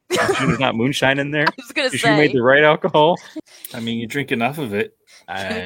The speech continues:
Speaker 2: a
Speaker 1: I
Speaker 2: lot. All right, Jack, what do you?
Speaker 1: This is another one of my mystery bottles from my friend.
Speaker 2: <laughs>
Speaker 1: This, we're gonna use, he told me we can't go off the color of the caps anymore because apparently it wasn't the, um, the group of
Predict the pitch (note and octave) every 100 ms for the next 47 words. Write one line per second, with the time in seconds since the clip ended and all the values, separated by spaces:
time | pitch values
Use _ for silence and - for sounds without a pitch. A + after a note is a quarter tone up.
0 | - F#2+ F2 - - _ F#3+ C4+ G3 -
1 | G3+ G#3 F#3 F#3+ F#3+ E3 - _ - -
2 | - D#3+ E3 C#3+ D#3 D3+ D#3 D3+ C#3+ C3+
3 | C#3 C#3 C#3+ C3 B2+ C3 C#3 - C#3 B2+
4 | B2 A#2+ C#3+ C3 C3 D#3+ C3+ A#4 - C#4
5 | C3+ - - - A2 B2 C3+ C3+ D3+ C#3
6 | - A#2 A#2+ - - A#2 C3 C#3 D#3+ D#3
7 | C#3 B2+ D#3 C#3+ C#3+ C#3+ C#3 C3 - C#3
8 | C3+ B2+ B2 G#2 A#2+ C3 A#2+ - A#2+ G#2
9 | G2+ G2+ F#2+ F#2 G2 G2 - A#2+ A2+ G2+
10 | G2 A#2 G#2+ G#2 _ _ A#2+ A2 G#2 G2
11 | F#2 F2 _ _ - G#2 G2 C3+ C3 -
12 | - A2 G2+ F#2+